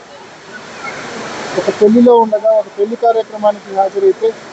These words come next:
స్పీకర్ ఫంక్షన్ హాల్లో అనూహ్యంగా అక్కడికి దాదాపు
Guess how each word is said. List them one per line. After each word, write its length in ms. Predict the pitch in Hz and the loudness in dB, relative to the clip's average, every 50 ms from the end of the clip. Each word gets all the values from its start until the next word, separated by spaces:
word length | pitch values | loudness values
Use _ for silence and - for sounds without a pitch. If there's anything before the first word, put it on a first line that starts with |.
| - - - - - - - - - - - - - - - - - - - - | -20 -20 -20 -20 -20 -20 -20 -20 -20 -20 -20 -20 -20 -18 -18 -18 -18 -16 -16 -14
స్పీకర్ 440 | - - 196 220 240 - - 240 226 | -10 -2 2 2 2 4 4 2 2
ఫంక్షన్ 400 | 202 - 214 208 202 - 220 208 | 2 0 -2 -2 -2 -6 -2 0
హాల్లో 360 | 196 196 190 196 208 226 226 - - - - - - - - - - - - - - - - - - - - - - - - - - - 180 | 2 2 4 4 2 2 0 -2 -6 -14 -20 -20 -20 -20 -20 -20 -20 -20 -20 -20 -20 -20 -20 -20 -20 -20 -20 -20 -18 -18 -16 -8 -2 2 4
అనూహ్యంగా 640 | 196 220 247 247 226 240 247 240 240 240 240 233 | 6 6 6 6 6 6 4 4 4 4 4 4
అక్కడికి 500 | 226 - - 226 208 208 - 240 196 208 | 2 2 0 -4 -4 -4 -10 -6 0 0
దాదాపు 380 | 208 214 226 226 220 - 240 | 2 2 2 2 0 0 0